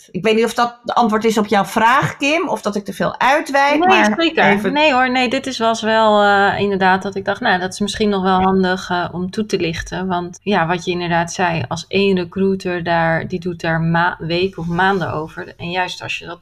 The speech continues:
Speaker 2: nu nodig hebt, hè, want vaak de, de, de lijn, de hiring managers, die voelen natuurlijk vaak de pijn. En de, bij de recruiter komt vaak alle druk te liggen, eh, uiteindelijk.
Speaker 1: Ja.
Speaker 2: Dus, eh, dus dat is, eh,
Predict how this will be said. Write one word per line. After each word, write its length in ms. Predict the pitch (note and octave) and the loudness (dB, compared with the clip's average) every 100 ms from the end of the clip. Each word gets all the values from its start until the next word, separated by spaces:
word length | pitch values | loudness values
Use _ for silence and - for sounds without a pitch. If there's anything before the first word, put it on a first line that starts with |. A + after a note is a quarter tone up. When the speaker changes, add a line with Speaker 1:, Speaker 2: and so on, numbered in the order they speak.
| _ | _
Speaker 2:
nu 340 | - G#3+ A3+ G#3+ | -2 2 4 4
nodig 420 | F#3 F#3 F3 E3+ | 2 0 -2 -4
hebt, 220 | D#3+ E3 | -4 -4
hè, 140 | G#3 B3 | -2 -2
want 200 | F3+ F3+ | -2 0
vaak 280 | E3+ F3 | 0 0
de, 280 | E3+ F3+ - | 0 0 -2
de, 520 | - E3+ F3+ E3+ E3+ F3 - - | -6 -4 0 2 2 2 -2 -10
de 180 | - E3+ | -6 -2
lijn, 400 | F#3 G3 F#3+ G#3+ | 2 2 2 0
de 100 | G3 | 2
hiring 300 | F#3+ F3 F3 | 2 2 0
managers, 500 | G3+ G3+ F3 F3+ E3 | -2 -2 -4 -6 -2
die 220 | G#3+ A3+ | -2 0
voelen 300 | G#3 G3+ F3+ | 0 0 0
natuurlijk 360 | F3+ F#3 E3+ - | -4 -4 -6 -2
vaak 260 | F#3 E3+ | -2 0
de 100 | F3+ | -2
pijn. 460 | F#3 G3+ E3+ G3+ F4 - - - - - | 2 4 4 2 -4 -10 -20 -20 -16 -4
En 200 | F3+ F#3 | -2 0
de, 280 | F#3+ F3+ E3+ | 2 2 2
bij 140 | F#3 | 0
de 80 | F3+ | 0
recruiter 500 | F#3+ F#3+ B3+ B3 G3 | -4 -2 -2 -2 -4
komt 220 | F#3 F#3+ | -4 -2
vaak 200 | F#3 F3+ | -2 0
alle 200 | E3+ F3+ | 0 0
druk 260 | E3+ A#3+ A#3+ | 0 0 0
te 120 | F3+ | -2
liggen, 480 | E3+ F3+ F3+ G#3+ D4 _ - - _ | -2 -4 -6 -6 -6 _ -20 -20 _
eh, 420 | - F#3+ F#3 F3+ | -2 0 0 0
uiteindelijk. 680 | - F3 - F3 F3 F#3 A3 | -2 -4 -4 -2 0 0 -2
Speaker 1:
Ja. 60 | - F#3+ | -6 -8
Speaker 2:
Dus, 200 | F#3 - | -6 -4
eh, 380 | F3 E3+ E3+ E3+ | -2 0 -2 -4
dus 160 | F#3 | -8
dat 160 | G3 G3 | -8 -10
is, 160 | - | -12
eh, 100 | - | -10